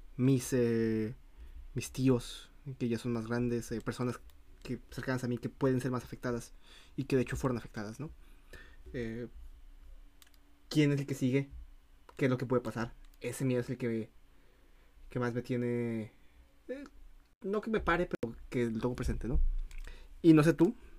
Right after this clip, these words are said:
eh, estamos en la mi-, en la misma situación, quizás, el miedo de, de estar lejos y no poder hacer nada,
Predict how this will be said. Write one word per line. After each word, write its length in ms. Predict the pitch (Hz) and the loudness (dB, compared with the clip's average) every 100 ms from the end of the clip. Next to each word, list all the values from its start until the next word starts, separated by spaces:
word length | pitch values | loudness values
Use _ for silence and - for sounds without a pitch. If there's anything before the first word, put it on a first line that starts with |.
| - - - - | -18 -20 -14 -2
eh, 180 | 143 127 | 2 4
estamos 240 | 139 135 | 4 4
en 80 | 139 | 6
la 60 | |
mi-, 180 | 139 139 - | 4 2 -2
en 80 | 139 | -2
la 60 | 123 | 2
misma 240 | 120 135 | 2 0
situación, 460 | 135 131 131 135 160 - - | -2 -2 -2 -2 -2 -12 -12
quizás, 360 | - 123 135 - - - - - - - | -6 -2 -2 -4 -12 -14 -20 -20 -18 -4
el 120 | 123 | 0
miedo 280 | 120 123 151 | 4 4 6
de, 440 | 160 147 131 123 113 | 6 6 4 2 -2
de 80 | 120 | -4
estar 220 | - 127 | -2 0
lejos 340 | 139 156 147 | 0 0 0
y 20 | |
no 140 | 135 127 | 0 0
poder 200 | 139 139 | 0 0
hacer 180 | 143 131 | 0 2
nada, 320 | 127 120 | 2 0